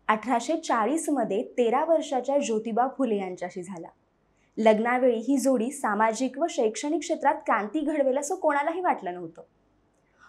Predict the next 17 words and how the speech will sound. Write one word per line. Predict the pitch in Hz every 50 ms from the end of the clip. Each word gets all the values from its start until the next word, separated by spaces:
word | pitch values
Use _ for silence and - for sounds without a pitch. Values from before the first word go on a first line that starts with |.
| - _ -
पण | 247 247 247
त्यांच्या | 247 247 226 220 220 269 294
कर्तृत्वाला | 285 285 247 220 214 - 320 320 320 269 240 208 214 262 285 -
इतिहास | 226 - - 240 240 254 240 226 -
साक्षी | - 185 180 - - - 165
आहे. | 165 160 175 - _ _ _ _ _ _ _ _ _ _ _ _ - -
स्त्री | - - - 247 330 339
शिक्षणाचं | 330 349 320 330 - 311 294 294 302 302 339 320
महत्त्व | 294 285 302 294 285 262 226 220
महात्मा | 240 247 247 220 - 269 285 294
ज्योतिबा | - 254 233 214 233 220 262 277
फुले | 285 285 285 262 233 220
यांना | 214 214 226 247
कळालं | 247 - 226 220 240 233 202 175 170 175 - _ _ _ _ _ -
आणि | 214 214 233 247
त्याची | 247 226 214 - 294
सुरुवात | - 294 - 277 277 233 214 185 180